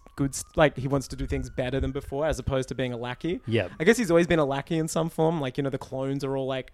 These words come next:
Speaker 1: based off his dad. He looks like them. Like, I think he, it, it's gonna be interesting to see him, like, wanting to carve a name for himself as opposed to being, like,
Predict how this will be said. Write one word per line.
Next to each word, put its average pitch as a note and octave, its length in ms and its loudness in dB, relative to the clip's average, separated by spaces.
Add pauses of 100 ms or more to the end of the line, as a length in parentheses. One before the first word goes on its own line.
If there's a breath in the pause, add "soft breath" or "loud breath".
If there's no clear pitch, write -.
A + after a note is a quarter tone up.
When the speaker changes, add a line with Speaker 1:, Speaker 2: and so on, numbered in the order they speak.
(400 soft breath)
Speaker 1:
based C3 300 -2
off - 120 -4
his B2+ 160 -10
dad. B2 380 -6
He B2+ 120 -6
looks B2+ 240 -8
like B2+ 220 -6
them. B2+ 120 -6
Like, B2+ 160 -6
I C#3+ 100 2
think C3+ 180 -6
he, C#3+ 140 -14
it, - 180 -6
it's - 140 -6
gonna C#3+ 160 -6
be C3+ 80 -4
interesting B2+ 260 -8
to A#2 80 -4
see B2+ 180 -4
him, B2 140 -4
like, B2 220 -8 (440 soft breath)
wanting B2+ 340 -2
to C#3 100 -6
carve B2+ 340 -8
a C3 40 -4
name C3 220 -2
for - 140 -4
himself D#3 480 0
as B2 100 -2
opposed B2+ 340 -2
to C3 60 -6
being, B2 300 -4
like, B2+ 300 -8